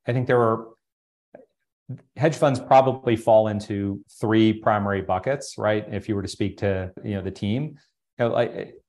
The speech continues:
I would say there, there's a subset of, of hedge funds that are likely to be stabilizers in a portfolio, where they're gonna kind of, you know, help mitigate volatility.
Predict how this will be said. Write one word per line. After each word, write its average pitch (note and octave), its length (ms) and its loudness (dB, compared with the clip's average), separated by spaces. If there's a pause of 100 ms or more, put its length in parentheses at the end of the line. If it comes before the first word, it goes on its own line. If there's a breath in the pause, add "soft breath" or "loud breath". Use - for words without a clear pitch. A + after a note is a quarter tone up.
(340)
I C#3 80 4
would C#3 100 4
say A#2+ 460 2
there, B2 140 -2
there's B2 260 -2
a A#2+ 60 0
subset C3 520 2
of, G2+ 180 -4
of A2+ 140 -6
hedge A2 220 -4
funds G#2 340 -4
that A2 80 -4
are G2+ 260 -4
likely A2 280 0
to G#2 80 -2
be G2 100 -4
stabilizers A2+ 800 0
in A#2+ 100 -4
a A2+ 60 -6
portfolio, A#2+ 680 -4 (420)
where A2+ 100 -2
they're A2 100 2
gonna A2 180 -2
kind A2 200 -2
of, G2+ 320 -8
you A#2+ 80 -6
know, G#2 100 -8 (100)
help - 280 -2
mitigate A2 380 -2
volatility. A2+ 840 -2